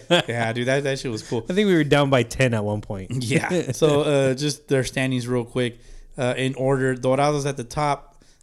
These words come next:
Speaker 1: then the Sox, La Victoria, San Fernando Valley Outlaws, Los Pericos, Originales, Los Rams, Cerveceros de Michoacán, La Familia, and Los Cascabeles. Ah, what the fuck is that?
Speaker 2: Los Cascabeles.
Speaker 1: Cascabel.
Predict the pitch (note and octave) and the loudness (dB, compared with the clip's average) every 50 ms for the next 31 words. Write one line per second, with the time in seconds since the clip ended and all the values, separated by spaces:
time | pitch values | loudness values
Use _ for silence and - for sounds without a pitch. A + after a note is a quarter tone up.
0 | _ - C3+ B2 B2 A#2+ A2+ - - C3+ C3+ C3+ C3+ C3 - - C3+ B2 A#2+ B2+ | _ -10 -8 -6 -6 -6 -6 -4 -2 0 0 0 -2 -4 -8 -6 -6 -6 -6 -6
1 | A#2 A#2 - B2 B2+ C3 C3 B2+ B2+ A#2+ - - C3 B2+ B2 - B2+ B2+ B2 A#2+ | -10 -6 -4 -2 0 0 0 -2 -2 -4 -6 -6 -8 -8 -6 -8 -6 -6 -4 -4
2 | A#2+ A#2 A#2+ B2 B2 B2 A#2+ B2 B2 B2+ B2+ B2+ B2+ B2+ B2 B2 A#2 A#2+ B2 A#2 | -6 -6 -6 -6 -4 -4 -6 -6 -4 -4 -2 -2 -2 -2 -2 -4 -4 -4 -6 -6
3 | - - B2+ D#3+ F#3+ G3+ F#3+ F3 E3+ F3 - _ - C3+ B2 A#2+ A#2+ A2+ C3 C3+ | -4 -4 -4 -4 -2 -2 -2 -2 -2 -6 -14 _ -8 -6 -4 -4 -6 -6 -6 -4
4 | D3 D3+ D3 D3 C#3+ C#3+ - - C3 A#2+ B2 B2 A2+ A2 B2+ D3+ E3 F3 F3 E3+ | -2 0 0 -2 -2 -4 -6 -6 -4 -2 0 0 -2 -2 -2 0 0 2 0 0
5 | E3 E3 - _ _ _ _ _ _ _ _ _ _ - - C3+ B2+ B2 B2+ B2 | -4 -6 -10 _ _ _ _ _ _ _ _ _ _ -4 -2 0 0 2 0 -2
6 | A#2+ - D3 C#3+ D3 D3+ D3 C#3+ C#3+ D3 - _ _ _ _ _ _ _ - C3+ | -2 0 0 2 2 2 2 0 0 -4 -8 _ _ _ _ _ _ _ -14 -8
7 | B2 C3+ C3 B2+ C3 B2+ C3 C#3 C#3 B2+ - C3 A#2+ A#2 A#2+ D#3+ E3 E3 E3 E3 | -4 -2 0 0 0 0 -2 -4 -4 -4 -4 -4 -4 -2 -2 0 0 0 0 -2
8 | - - B2+ B2 A#2+ - C3 B2+ C3+ C#3 C#3+ D3 D3 D3 C#3+ C3 B2+ C3 B2+ - | -6 -4 -4 -4 -4 -4 -4 -4 -2 -2 0 0 0 0 0 0 -2 -4 -6 -10
9 | _ _ _ _ _ _ - D3 C3+ C#3 C#3 C#3 C3+ C3 - - _ _ _ - | _ _ _ _ _ _ -8 -2 2 2 4 4 2 0 -2 -8 _ _ _ -2
10 | C3 C3 C3+ C3 - - - B2 A#2 A#2 A#2 A#2+ B2+ B2+ B2 B2 B2 A#2 A2+ A#2 | -2 -2 -2 -2 -6 -8 -6 -6 -4 -4 -2 0 0 0 0 0 -2 -4 -4 -6
11 | - C#3+ C#3+ B2+ C3+ G3 - - A3 - - _ - - F#3 F3+ - - D3 E3+ | -8 -8 -8 -6 -6 -8 -6 -6 -8 -8 -8 _ -8 -8 -8 -6 -6 -4 -4 -4
12 | D#3+ - - B2 G#2+ - _ - - - - - - G2 F#2 F#2 - - - - | -4 -6 -10 -10 -10 -12 _ -16 -14 -12 -12 -10 -10 -12 -12 -12 -14 -16 -12 -8
13 | G#2 G#2+ A2+ - - - G#2+ F#2 F#2 F#2 G2+ G2+ G#2 A2+ G#2+ F#2+ F2+ F2+ - - | -8 -8 -8 -8 -8 -8 -8 -8 -8 -6 -4 -2 -2 0 -2 -2 -4 -6 -4 -4
14 | C#3 C#3 C3+ - C3 B2 B2 B2 B2 A#2+ A#2 | -4 -4 -2 -4 -6 -4 -2 -2 -2 -2 -4